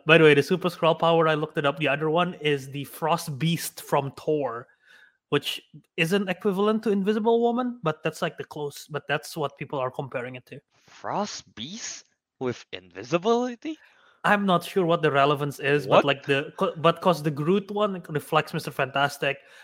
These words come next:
Speaker 1: Call Obsidian reflects a Thing, Extremis reflects Human Torch, so people are putting the Frost Beast as Invisible Woman.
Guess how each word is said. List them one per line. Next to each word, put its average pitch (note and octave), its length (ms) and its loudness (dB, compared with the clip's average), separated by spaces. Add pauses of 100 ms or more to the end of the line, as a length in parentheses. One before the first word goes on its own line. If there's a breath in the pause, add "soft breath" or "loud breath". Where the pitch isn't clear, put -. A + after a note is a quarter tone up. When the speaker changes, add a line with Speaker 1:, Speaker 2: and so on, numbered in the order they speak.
Speaker 1:
Call D#3 180 4
Obsidian D3+ 420 0
reflects D3 300 -2
a C#3+ 40 -4
Thing, C#3 460 0
Extremis C#3+ 580 -6
reflects C3 380 -4
Human C3+ 240 -6
Torch, B2+ 340 -6
so - 200 -12
people C#3 300 -8
are B2 100 -4
putting B2 340 -8
the A#2+ 80 -12
Frost - 280 -6
Beast C3+ 200 -14
as B2 80 -20
Invisible A#2+ 420 -8
Woman. C3 260 -6